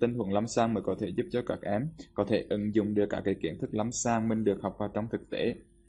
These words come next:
Và tại vì nó có quá nhiều các cái tình huống lâm sàng cho nên làm cho cái bài này nó khá là dài. Còn liên quan tới lý thuyết á,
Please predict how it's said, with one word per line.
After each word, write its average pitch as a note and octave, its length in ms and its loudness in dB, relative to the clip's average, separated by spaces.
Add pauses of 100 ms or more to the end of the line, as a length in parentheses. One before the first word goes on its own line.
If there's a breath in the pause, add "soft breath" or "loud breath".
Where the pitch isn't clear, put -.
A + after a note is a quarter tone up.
(380 soft breath)
Và B2 100 8
tại A#2 200 6
vì B2 120 4
nó A2 220 2
có E2+ 260 -2
quá D#2 140 0
nhiều A#2 240 -2
các F2+ 100 -4
cái F#2+ 160 -4
tình A#2+ 120 2
huống F#2+ 160 -2
lâm G2+ 160 0
sàng A2+ 260 2
cho A#2+ 80 0
nên A#2 200 0
làm A2 220 2
cho A2+ 160 -2
cái G2+ 60 0
bài G#2+ 200 2
này G#2+ 160 -2
nó G2+ 100 -4
khá - 220 -6
là G#2 200 0
dài. G#2+ 300 4 (240 loud breath)
Còn A2 160 4
liên A2 140 6
quan A2 200 2
tới E2 100 2
lý F#2+ 280 0
thuyết F2+ 200 0
á, D3 100 0